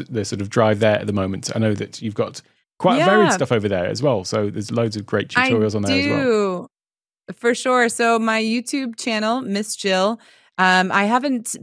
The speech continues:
Speaker 2: been creating a ton of content lately just because of, um, stuff that I've been working on with, uh, with my job and personal life, you know, kids, family, all that stuff.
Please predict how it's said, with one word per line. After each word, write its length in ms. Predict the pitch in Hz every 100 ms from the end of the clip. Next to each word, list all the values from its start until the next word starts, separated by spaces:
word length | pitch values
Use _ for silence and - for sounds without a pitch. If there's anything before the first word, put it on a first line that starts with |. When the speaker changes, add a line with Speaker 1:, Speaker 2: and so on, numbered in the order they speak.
| 180
Speaker 2:
been 320 | 208 214 208
creating 280 | 233 208 196
a 40 |
ton 180 | - 233
of 120 | 208
content 420 | - 208 208 190
lately 340 | 185 190 262 262
just 240 | 196 -
because 360 | 185 - 170 165
of, 360 | 160 160 - -
um, 340 | 156 156 160
stuff 340 | - - 165
that 80 | -
I've 120 | 165
been 160 | 160 160
working 280 | 156 - 160
on 320 | 151 151 151
with, 280 | 151 - - -
uh, 320 | - 58 62 - - -
with 140 | 180 175
my 140 | 175
job 560 | 165 196 196 202 208 196
and 260 | 156 160 -
personal 340 | 196 175 175
life, 240 | 165 170 185
you 80 | 196
know, 240 | 170 180
kids, 320 | - 165 175
family, 300 | - 160 160
all 100 | 160
that 160 | 165 170
stuff. 240 | 170 160